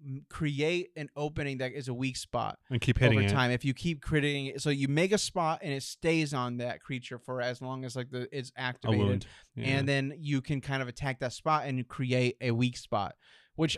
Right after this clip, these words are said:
Speaker 1: I thought was very cool. I
Speaker 2: Yeah.
Speaker 1: was like, "That's, like, a pretty fun,"
Speaker 2: Yeah,
Speaker 1: you know, I mean, it's
Speaker 2: definitely.
Speaker 1: honestly very Monster Hunter,
Speaker 2: It's
Speaker 1: to
Speaker 2: very
Speaker 1: be
Speaker 2: Monster
Speaker 1: honest.
Speaker 2: Hunter. Breaking
Speaker 1: So
Speaker 2: ar-, breaking equipment.
Speaker 1: Yeah.
Speaker 2: Breaking arm-, sorry, breaking armor and breaking parts. Yeah.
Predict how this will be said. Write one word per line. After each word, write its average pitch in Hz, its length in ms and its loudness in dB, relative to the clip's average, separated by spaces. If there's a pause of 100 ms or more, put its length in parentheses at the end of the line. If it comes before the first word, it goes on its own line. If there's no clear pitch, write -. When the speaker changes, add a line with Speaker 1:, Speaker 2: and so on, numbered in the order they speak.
(100)
Speaker 1:
I 190 200 2
thought 170 240 2
was 135 160 0
very 151 420 2
cool. 110 400 -6
I 220 60 2
Speaker 2:
Yeah. 185 60 8
Speaker 1:
was 127 100 6
like, 135 100 2
"That's, 185 160 -2
like, 208 80 -8
a 147 60 -2
pretty 151 240 -2
fun," 127 500 0
Speaker 2:
Yeah, 131 300 -2
Speaker 1:
you 208 80 0
know, 214 80 0
I - 20 2
mean, 123 80 2
it's - 140 2
Speaker 2:
definitely. 175 100 4
Speaker 1:
honestly 247 200 0
very 165 200 -2
Monster 123 440 -4
Hunter, 107 300 -6
Speaker 2:
It's 131 140 2
Speaker 1:
to 131 60 4
Speaker 2:
very 113 100 10
Speaker 1:
be 101 60 6
Speaker 2:
Monster 101 220 -2
Speaker 1:
honest. 104 120 0
Speaker 2:
Hunter. 95 140 -2
Breaking 120 240 2
Speaker 1:
So 107 60 2
Speaker 2:
ar-, 110 100 -4
breaking 113 260 0
equipment. 104 460 -6
Speaker 1:
Yeah. 113 120 -6 (120)
Speaker 2:
Breaking 110 200 0
arm-, 110 140 2
sorry, 107 160 2
breaking 107 320 2
armor 98 220 -2
and 95 100 -2
breaking 101 220 -6
parts. - 380 -6
Yeah. 101 200 -10